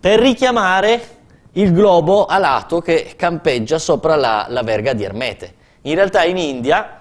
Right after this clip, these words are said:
più che due ali, troverete nella rappresentazione classica un fiore di loto, ogni chakra ha un fiore di loto, no? Simbolicamente,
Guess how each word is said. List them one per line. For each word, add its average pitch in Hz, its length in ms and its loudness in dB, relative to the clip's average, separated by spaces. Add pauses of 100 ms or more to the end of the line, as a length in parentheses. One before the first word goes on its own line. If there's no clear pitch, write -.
(120)
più 185 160 -6
che 151 120 0
due 190 120 0
ali, 160 260 0
troverete 165 540 -2
nella 113 220 -6
rappresentazione 123 760 -6
classica 127 460 -4
un 117 80 -6
fiore 131 300 -2
di 131 80 -6
loto, 135 320 -2
ogni 113 200 -8
chakra 107 340 -8
ha - 20 -12
un 92 60 -14
fiore 101 260 -12
di 101 80 -12
loto, 92 300 -14
no? 131 120 -12
Simbolicamente, 113 880 -14